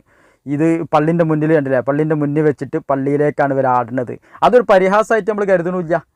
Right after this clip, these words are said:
അത് അവരൊരു വിശ്വാസമാണ്. ആ പള്ളിൻ്റെ മുന്നിൽ അവരാ ആട്ടത്തിന് വേണ്ടിയിട്ടാണല്ലോ അവിടുന്ന് ഇത് കൊണ്ടുവരുന്നത്. അത് അവിടുന്ന് കൊണ്ടുവന്ന് ഇനി ഇത് നേരെ ഇവിടുന്ന് പോയിട്ട് ഇതിൻ്റെ അപ്പുറത്തൊരു അമ്പലമുണ്ട്, ആ അമ്പലം ഭയങ്കര, ഏഹ്,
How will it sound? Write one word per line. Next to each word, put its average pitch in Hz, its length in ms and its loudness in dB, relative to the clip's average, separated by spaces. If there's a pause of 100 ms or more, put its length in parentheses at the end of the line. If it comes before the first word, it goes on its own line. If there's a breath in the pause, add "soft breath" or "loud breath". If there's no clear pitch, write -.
(200)
അത് 165 80 2 (120)
അവരൊരു 196 440 0
വിശ്വാസമാണ്. 185 580 0 (140)
ആ - 20 4 (100)
പള്ളിൻ്റെ 170 380 0
മുന്നിൽ 165 260 -4 (140)
അവരാ 160 200 4 (220)
ആട്ടത്തിന് 160 480 -4
വേണ്ടിയിട്ടാണല്ലോ 160 600 0
അവിടുന്ന് 139 260 -2
ഇത് 151 100 -4
കൊണ്ടുവരുന്നത്. 139 440 -4 (500 soft breath)
അത് 139 120 0 (360)
അവിടുന്ന് 156 340 0 (300)
കൊണ്ടുവന്ന് 156 400 0
ഇനി 170 200 0
ഇത് 151 80 -4 (120)
നേരെ 160 280 4 (120)
ഇവിടുന്ന് 165 320 0 (100)
പോയിട്ട് 147 400 -2
ഇതിൻ്റെ 151 240 0
അപ്പുറത്തൊരു 151 480 -2
അമ്പലമുണ്ട്, 135 460 0 (540 soft breath)
ആ - 20 4 (120)
അമ്പലം 160 300 0 (200)
ഭയങ്കര, 143 320 0 (220)
ഏഹ്, 160 220 -10